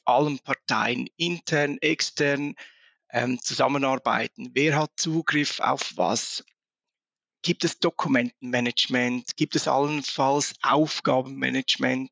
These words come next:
Wer hat die Verantwortung für was? Ähm, Sicherheit ist immer ein großes Thema. Sicherheit mit sicherer Kommunikation, aber eben auch mit der sicheren Datenaufbewahrung. Wo wird es gehalten?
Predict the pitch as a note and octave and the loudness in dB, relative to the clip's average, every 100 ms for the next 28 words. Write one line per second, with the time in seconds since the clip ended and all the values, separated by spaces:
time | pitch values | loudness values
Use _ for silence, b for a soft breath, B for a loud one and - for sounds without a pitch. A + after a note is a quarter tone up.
0 | - C#3 C#3+ D#3 - F3 C#3+ A#2+ C3 - | -2 0 2 -2 -2 -2 2 2 0 -4
1 | C#3 C3+ - C3 - B2+ B2+ B2+ - - | -2 -2 -4 -14 -12 -2 0 0 -2 -10
2 | B B B B B B B - B2+ - | B B B B B B B -4 -2 -2
3 | - - D#3+ - D#3 C#3 C#3 D3 - B2 | -2 -2 0 2 0 2 0 -2 -2 -4
4 | - - _ - E3 F#3 D#3 D#3+ D#3 D#3+ | -4 -14 _ 0 2 4 2 2 0 2
5 | - - - D#3+ D3 D3 C#3+ C#3 B B | 0 -4 -2 2 2 2 0 -2 B B
6 | - - B2 C3 A2+ A2+ A2+ - A#2 A2+ | -4 -2 2 2 2 2 -2 -2 -4 -4
7 | - _ - C#3+ B2 A#2+ A2+ - C3 B2+ | -12 _ -2 0 2 2 0 0 0 0
8 | A#2+ - A#2 - B2+ A#2 E3+ G#3 - _ | 0 -2 -4 0 2 2 0 -4 -10 _
9 | _ B2 D3 D#3+ D3+ D3 C3+ C#3 - C3+ | _ 2 4 2 0 2 2 2 0 -6
10 | - C3 A#2 - _ _ - - B2 - | -2 -2 -2 -6 _ _ -4 -2 0 -2
11 | A#2+ A#2+ A2+ C3 - B2+ B2 B2 - C3 | -6 0 2 2 0 -2 -2 -2 -2 -2
12 | B2 A#2+ A#2 A#2 C#3 - _ _ _ _ | 0 0 -2 -6 -12 -18 _ _ _ _
13 | B2 C#3 C#3+ D3 - C#3+ - A#2+ A#2+ B2 | 2 4 6 2 2 -4 0 2 2 0
14 | - C3+ | -4 -14